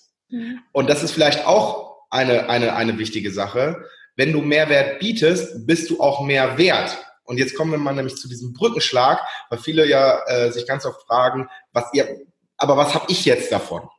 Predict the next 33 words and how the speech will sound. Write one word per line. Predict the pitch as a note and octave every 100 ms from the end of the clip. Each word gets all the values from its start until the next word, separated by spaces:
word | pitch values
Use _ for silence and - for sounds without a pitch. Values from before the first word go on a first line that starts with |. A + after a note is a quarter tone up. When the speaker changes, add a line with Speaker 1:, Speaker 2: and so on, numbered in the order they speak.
| _
Speaker 1:
Mhm. | A#3 G#3+ F#3 G3+ _ _ _ _ _ _ _ _ _ _ -
Speaker 2:
Ich | F3 F3
hab | F#3 F3+
der | D3
Meinung, | C#3+ E3 C#3
das | B2
hab | C#3
ich | C#3
irgendwann, | C#3+ D3 C3+ C#3 C3+ -
ähm, | B2 B2 B2 B2 A#2+
von | C3 B2
Karl | - A#2+ B2
Pilsel | - D3 E3 D#3+ D#3+ D#3+ D#3
gelernt, | - C#3 C#3 C#3+ D3 - - - -
ähm, | A2+ A2+ A2+ -
unheimlicher, | D#3 C#3 C#3 C3+ B2 B2 -
unheimlich | C3 C3 C3 B2+
erfolgreicher | A#2 - D3+ D3 C3 A#2+ A#2+
Unternehmer, | A#2+ A#2+ C#3 C#3+ B2+ D3 - - - -
der | A#2
sagt, | B2 B2+ B2+ - - - -
ähm, | A2+ A2+ A#2 A2+ A2+ _ -
wenn | B2 C3
du | C3 C3
es |
schaffst, | - - F3+ G3+ - - -
dir | A2+ B2
die | A2+ A2
Frage | - B2+ D#3+ D#3+
zu | -
beantworten, | C3+ - D#3+ D#3+ A#2 G#2+ A2 G#2+
was | B2 -
haben | B2+